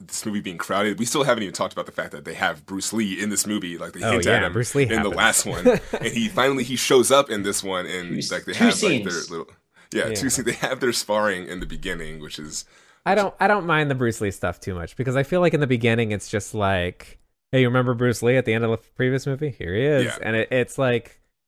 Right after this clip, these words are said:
Speaker 2: it's like the movie hasn't even started yet. You can walk into the theater a little late. You can get your snacks. If you miss,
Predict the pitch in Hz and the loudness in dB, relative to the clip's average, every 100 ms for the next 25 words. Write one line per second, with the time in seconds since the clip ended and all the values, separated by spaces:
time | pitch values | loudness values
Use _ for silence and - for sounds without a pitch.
0 | - 143 170 143 151 156 151 143 135 120 | -6 -2 -2 2 4 4 2 2 0 -2
1 | 101 95 - 92 82 73 82 - 127 151 | -4 -6 -8 -8 -8 -10 -14 -4 -2 0
2 | 147 151 156 151 127 - 123 120 107 107 | 2 0 0 -4 -4 -2 0 0 0 -4
3 | 95 95 104 120 127 120 110 - 104 104 | -2 -4 -4 -6 -4 -4 -6 -6 -4 -4
4 | - 113 120 120 127 | -8 -8 -6 -4 -6